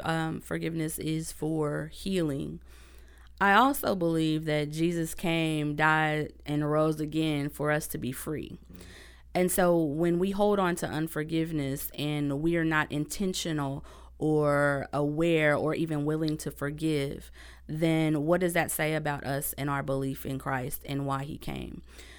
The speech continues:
Speaker 1: We are putting ourselves back into bondage and, um, just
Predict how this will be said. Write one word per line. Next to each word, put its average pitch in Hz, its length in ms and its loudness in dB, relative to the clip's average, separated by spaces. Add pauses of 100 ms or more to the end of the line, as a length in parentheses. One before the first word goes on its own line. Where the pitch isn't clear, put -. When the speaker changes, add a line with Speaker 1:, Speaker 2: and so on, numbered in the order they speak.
(160)
Speaker 1:
We 170 260 6
are 147 220 4
putting 190 400 0
ourselves 156 540 0
back 151 340 4
into 147 320 -2
bondage 143 880 -2 (380)
and, 151 560 0
um, 143 580 -4 (420)
just 170 560 2